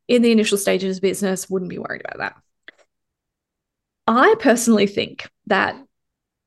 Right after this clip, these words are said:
most people that come to me with a business idea, and this isn't just service-based people, they come to me with a business idea and they say,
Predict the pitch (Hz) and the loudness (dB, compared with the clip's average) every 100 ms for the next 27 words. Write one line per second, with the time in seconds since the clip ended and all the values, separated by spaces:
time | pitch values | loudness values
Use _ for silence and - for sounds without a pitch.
0 | _ _ - 208 202 214 254 - 349 359 | _ _ -4 0 0 2 0 0 2 2
1 | 285 269 262 - 220 220 208 196 202 190 | 0 -4 -6 -2 0 2 2 0 -4 -6
2 | 196 196 233 226 - 226 233 - - 220 | -4 -4 -4 -8 -6 -6 -6 -6 -4 -6
3 | 220 _ _ _ _ _ _ _ _ - | -8 _ _ _ _ _ _ _ _ 0
4 | 220 220 214 202 196 202 - 208 190 196 | 2 2 2 0 -2 -6 -6 -2 -2 -4
5 | - _ - 180 180 - 185 185 - 262 | -12 _ -4 -4 -4 -6 -6 -6 -8 -8
6 | - - - _ _ 190 220 247 - 285 | -10 -20 -20 _ _ 0 2 2 0 -4
7 | 294 269 233 220 202 196 240 254 285 285 | -4 -2 0 0 0 -2 -6 -4 -4 -4
8 | 262 226 214 214 208 202 220 220 220 226 | -2 0 -2 -2 -6 -6 -6 -6 -4 0
9 | 220 220 | 0 -2